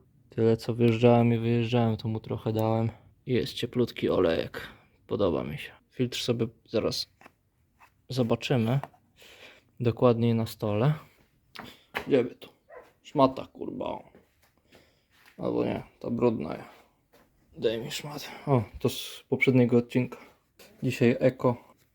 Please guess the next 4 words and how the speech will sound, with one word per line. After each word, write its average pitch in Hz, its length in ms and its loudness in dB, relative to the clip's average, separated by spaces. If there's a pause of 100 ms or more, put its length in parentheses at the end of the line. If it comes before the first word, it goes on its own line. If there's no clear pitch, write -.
eko 123 600 4 (200)
nagrywanie, 120 680 0 (600)
bo 120 180 2
tego, 117 400 2